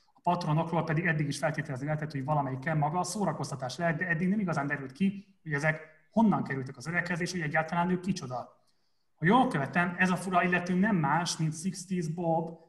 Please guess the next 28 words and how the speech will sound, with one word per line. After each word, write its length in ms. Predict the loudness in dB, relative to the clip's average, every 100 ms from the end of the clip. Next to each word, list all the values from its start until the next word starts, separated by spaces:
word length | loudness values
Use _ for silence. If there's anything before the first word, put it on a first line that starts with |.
| _
Eighties 400 | -2 -2 -2 -4
Bob 200 | -4 -2
apja 420 | 0 0 0 0 0
és 60 |
Sorkin 340 | -4 -8 -6 -4
orvosa, 340 | -4 -4 -4
ugye 180 | -4 -4
róla 160 | -6 -6
olvastunk 480 | -8 -10 -12 -12
az 80 | -10
előző 500 | -8 -8 -8 -10 -10 -10
részben, 760 | -6 -4 2 4 4 0 -14 _ _ _ _ -12 -12 -18 -20 _
aki 200 | -4 2
időnként 320 | 4 4 0
segített 340 | -2 -4 -4
Gatelynek 320 | -2 -2 -2 -4
és 120 | -2
Kite-nak 600 | 0 0 2 0 0 -4 -18 _
elpasszolni 840 | 4 8 8 4 -6 -6 -4 -2 0
azt 220 | 0 0
az 100 | -2
árut, 300 | -2 0 -2
amit 180 | -2 -4
a 40 | -2
rablásaik 420 | -2 -4 -4 -10
során 220 | -10 -10
szedtek 360 | -10 -12 -12 -14
össze. 500 | -14 -10 -10 -12